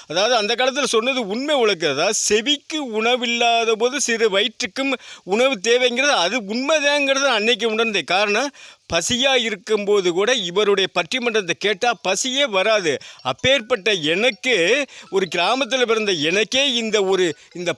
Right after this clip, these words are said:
பார்த்தவொடனே எனக்கு கண்ணீர் வருது. அப்ப ஏன் இந்த, இந்த மாதிரி கம்பன் பா-, மணி மண்டபம், அந்த கம்பன், அஹ், கம்பன் மேல உள்ள வெறி, கம்பர்,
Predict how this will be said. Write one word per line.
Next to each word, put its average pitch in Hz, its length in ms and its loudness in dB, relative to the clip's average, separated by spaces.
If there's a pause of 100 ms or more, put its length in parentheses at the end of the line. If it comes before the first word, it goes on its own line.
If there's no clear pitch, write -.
பார்த்தவொடனே 262 500 0
எனக்கு 226 320 0
கண்ணீர் 226 420 0
வருது. 202 440 0 (260)
அப்ப 170 260 -2
ஏன் 247 320 0
இந்த, 285 160 0
இந்த 214 360 -2
மாதிரி 247 400 0
கம்பன் 226 380 -2
பா-, 214 240 -2
மணி 220 420 -2
மண்டபம், 240 580 0
அந்த 180 280 -2
கம்பன், 233 600 -2 (240)
அஹ், 208 480 0
கம்பன் 226 400 0
மேல 226 280 2
உள்ள 214 320 0 (400)
வெறி, 220 420 0
கம்பர், 247 520 -2